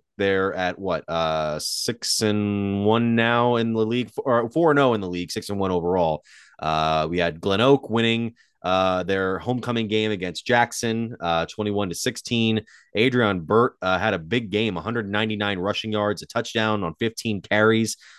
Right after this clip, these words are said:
Uh, so they were able to, uh, uh,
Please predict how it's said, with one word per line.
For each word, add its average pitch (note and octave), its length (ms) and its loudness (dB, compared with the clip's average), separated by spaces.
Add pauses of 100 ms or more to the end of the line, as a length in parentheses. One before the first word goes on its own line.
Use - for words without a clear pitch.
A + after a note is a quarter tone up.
(140)
Uh, D#2+ 500 0
so E2 380 -4
they F#2 220 -4
were G2 80 0
able F#2 220 -2
to, F2+ 420 -4 (340)
uh, D#2+ 280 -2 (280)
uh, E2 240 -2